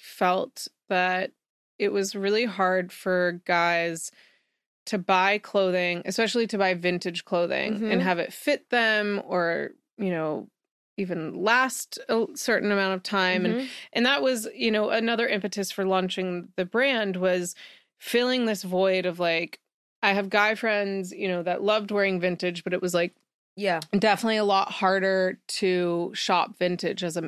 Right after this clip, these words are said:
Speaker 1: male. And so, you know, filling a place in the market was, it, you know, is a really good exercise to thinking, like,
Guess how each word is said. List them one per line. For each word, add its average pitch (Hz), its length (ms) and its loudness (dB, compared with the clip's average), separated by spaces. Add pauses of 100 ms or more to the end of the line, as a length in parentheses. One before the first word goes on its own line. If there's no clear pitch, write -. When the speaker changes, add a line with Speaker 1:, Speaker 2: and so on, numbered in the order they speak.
Speaker 1:
male. 170 520 -4 (240)
And 226 280 2
so, 214 540 2 (180)
you 294 100 2
know, 180 400 0 (300)
filling 214 460 0
a 226 40 -2
place 180 340 -2
in 208 60 0
the 208 60 2
market 175 600 -2
was, 170 760 -6 (500)
it, 196 180 0
you 185 120 0
know, 175 120 0
is 170 120 -2
a 185 80 -2
really 196 320 2
good 185 160 0
exercise 165 720 -2
to - 120 -14
thinking, 165 400 -6
like, 147 300 -6